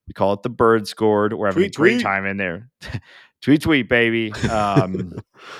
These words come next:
Speaker 2: <laughs>
Speaker 1: right now, we are partaking in a fantasy baseball draft. We're doing a slow draft, so it's stretching out over multiple days. And it's been a ton of fun, uh, doing this draft with the people in the, in the Bird Scored. And hey, if you're into fantasy sports, in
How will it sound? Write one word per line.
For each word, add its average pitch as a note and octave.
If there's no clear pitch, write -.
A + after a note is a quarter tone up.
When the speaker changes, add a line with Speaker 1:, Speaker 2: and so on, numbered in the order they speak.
Speaker 2:
<laughs> -
Speaker 1:
right D3
now, C#3+
we C3
are A#2+
partaking B2
in A2
a G2+
fantasy A#2
baseball G#2+
draft. G2
We're G#2
doing G2
a F#2+
slow F#2+
draft, F#2+
so G2+
it's -
stretching G2
out F#2
over G2
multiple F#2+
days. G2
And F#2+
it's G#2+
been B2+
a B2
ton B2+
of C3
fun, F2+
uh, F2
doing G#2+
this G2+
draft G2
with G2
the F#2+
people G2
in F#2+
the, F#2+
in F#2+
the F#2
Bird A#2+
Scored. A2
And A2+
hey, F3+
if C#3+
you're F3+
into G3+
fantasy E3
sports, D3+
in C#3